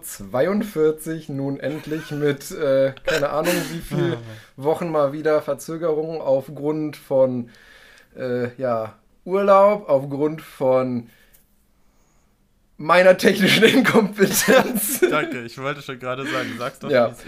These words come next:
Speaker 2: ist.
Speaker 1: auf jeden Fall in, in alter Frische mit, äh, für unseren Hörer, für unsere ZuhörerInnen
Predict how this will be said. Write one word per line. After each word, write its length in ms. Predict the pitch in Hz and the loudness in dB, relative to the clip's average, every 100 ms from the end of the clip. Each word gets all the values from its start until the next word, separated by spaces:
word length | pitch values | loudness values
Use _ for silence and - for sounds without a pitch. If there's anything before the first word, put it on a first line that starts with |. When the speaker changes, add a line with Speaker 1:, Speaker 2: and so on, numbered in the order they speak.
| 117 | -4
Speaker 2:
ist. 80 | |
Speaker 1:
auf 160 | 139 - | -4 -2
jeden 220 | 185 190 | -2 -2
Fall 340 | 233 185 160 170 | -2 0 0 -2
in, 320 | 151 151 147 | -8 -8 -8
in 180 | 135 135 | -8 -4
alter 280 | 147 175 | -4 -2
Frische 580 | 180 - 165 190 175 165 | -6 -8 -10 -6 -6 -6
mit, 500 | 147 139 147 143 - 143 | -8 -6 -6 -6 -10 -6
äh, 200 | 131 131 | -4 -6
für 140 | 143 | -10
unseren 300 | 139 139 135 | -6 -4 -2
Hörer, 420 | 156 165 151 143 | -2 0 0 -2
für 160 | - 151 | -2 -4
unsere 220 | 139 143 | -4 -8
ZuhörerInnen 1400 | - 208 208 185 175 170 170 170 160 _ 180 180 180 180 | -4 -4 0 0 0 -4 -4 -6 -10 _ -2 0 0 -2